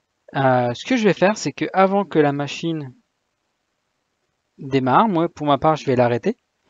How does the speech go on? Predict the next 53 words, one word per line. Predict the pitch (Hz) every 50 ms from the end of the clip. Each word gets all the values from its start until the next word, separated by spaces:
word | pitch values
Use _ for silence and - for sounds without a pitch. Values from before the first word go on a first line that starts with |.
| _ _ _ _ _
Je | - -
vais | -
arrêter | 123 127 127 - - 156
ma | 151 139
machine | 135 131 123 - - 131
virtuelle | 123 120 113 - - - 139 190 247 269 _ _ _ _ - - - - - - _ _ _ -
et, | 190 190 208 220 - - -
euh, | 165 160 151 147 143 139 139 135 135 131 127 127 127 127 123 123 120 120 117 117 117 117 117 113 113 117 117 117 113 113 123 - _ _ _ _ _ _ _ _ -
et | 175 175 190 180 - 180
je | 160 139 135
vais | 147 151 147
me | 147 143 143 139 139
la | 139 135
mettre | 151 220 247 - 175
à | 147
jour, | 131 127 127 151 180 208 220 _ _ _ _ _ _ _ _ _ _ - -
euh, | 139 131 127 123 123 123
la | 127 -
partie, | - - 135 - - - - - 185 190 175
on | 151 135
va | 131 127
dire, | 131 151 165 156
la | 139 -
partie | - 131 - - - - -
iso | 175 165 156 143 151 170 170
que | - 147
vous | 135 127 131
avez, | 123 131 147 143
donc | 131 131 123 _
normalement | - 131 127 131 143 143
sur | - - 156 123
une | 117
clé | - 147 143
U | 131 131
S | 127 123 127
B | 131 147 156 _ _ - - - - - - _ _ -
ou | 151 147
sur | - - - 160 156 151
la | 143 135 127
petite, | _ - 143 131 - - - _ - 151
euh, | 135 131 127
la | 131 131 -
petite | - 147 131 - - 139 -
image | 151 151 151 151 156 156 160 151 135
de | 131 139 143 135
cinquante | - 139 127 - 135 - -
mégas | 143 139 135 147 147 147
qui | - - -
est, | 131 127 123 120
qui | _ - - 127
est |
sur, | - - - 135 127
euh, | 123 123